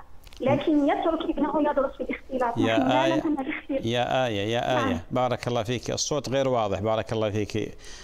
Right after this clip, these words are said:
Speaker 2: وبعدين اسألي بهدوء، ما هو سؤالك؟
Speaker 1: شيخ، آه، قلت لك يعني، نعم.
Speaker 2: تفضل.
Speaker 1: قلت لك يا شيخ، ما حكم من يدرس، من يقول أن ابنتي لا تدرس في الاختلاط؟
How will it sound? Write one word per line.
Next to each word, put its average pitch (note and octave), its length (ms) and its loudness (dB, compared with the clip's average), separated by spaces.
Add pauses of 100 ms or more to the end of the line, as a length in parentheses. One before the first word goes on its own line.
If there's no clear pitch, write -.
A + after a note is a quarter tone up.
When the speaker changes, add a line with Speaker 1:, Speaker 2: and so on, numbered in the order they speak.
(160)
Speaker 2:
وبعدين B2 460 0
اسألي C#3 380 0
بهدوء، A#2+ 600 0
ما B2 160 0
هو C3+ 180 0
سؤالك؟ C3+ 680 -2 (1500)
Speaker 1:
شيخ، D#4+ 320 -4
آه، C#4 320 0
قلت C#4+ 320 -4
لك D#4+ 300 -2
يعني، C#4 320 -4 (2000)
نعم. B3 260 -4 (320)
Speaker 2:
تفضل. - 280 -2
Speaker 1:
قلت - 60 -4
لك D#4+ 220 0
يا D#4 120 2
شيخ، D#4+ 280 -4 (100)
ما D#4 60 -4
حكم F4+ 280 -2
من C#4+ 300 4
يدرس، D4+ 380 2 (440)
من C4+ 200 0
يقول D4 360 2
أن D4 180 2
ابنتي C#4+ 500 0
لا D4 100 2
تدرس D#4+ 320 0
في - 140 -4
الاختلاط؟ B3 600 -2